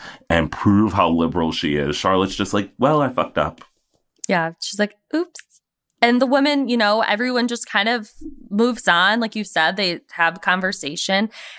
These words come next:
Speaker 2: And, you know, Charlotte, for her dinner party, wanted it to be, like, a very diverse group. And then she goes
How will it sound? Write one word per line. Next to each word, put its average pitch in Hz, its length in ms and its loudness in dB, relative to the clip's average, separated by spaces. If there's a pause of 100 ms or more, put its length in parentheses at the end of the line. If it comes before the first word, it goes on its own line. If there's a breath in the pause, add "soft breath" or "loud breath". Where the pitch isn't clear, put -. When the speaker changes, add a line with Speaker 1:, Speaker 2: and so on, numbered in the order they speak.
(100)
Speaker 2:
And, 240 220 2 (300)
you 226 180 2
know, 196 420 2 (200)
Charlotte, 285 560 2
for 196 120 0
her 254 160 0
dinner 220 260 2
party, 175 280 -2
wanted 160 440 -2
it 175 140 -2
to - 100 -12
be, 165 80 -4
like, 156 160 -2
a 165 60 -4
very 156 180 0
diverse 147 520 -4
group. 269 500 2 (640 soft breath)
And 214 160 4
then 180 220 4
she - 240 -4
goes 170 520 0